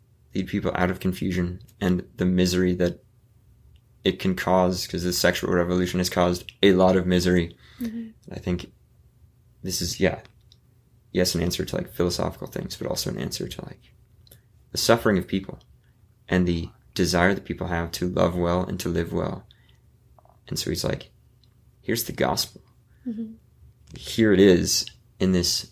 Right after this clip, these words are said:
Speaker 1: maybe new way that hopefully you can grasp and understand and leads to,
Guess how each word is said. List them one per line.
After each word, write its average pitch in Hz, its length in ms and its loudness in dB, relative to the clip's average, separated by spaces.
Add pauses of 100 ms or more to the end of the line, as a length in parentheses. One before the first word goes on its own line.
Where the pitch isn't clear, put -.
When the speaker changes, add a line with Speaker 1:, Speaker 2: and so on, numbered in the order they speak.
Speaker 1:
maybe 92 380 -6
new 104 260 2
way 98 160 8
that 95 120 4
hopefully 101 320 -2
you 90 120 -2
can 90 340 -4
grasp 90 360 0
and 87 80 0
understand 87 520 -4
and - 100 -6
leads 87 240 -4
to, - 200 -10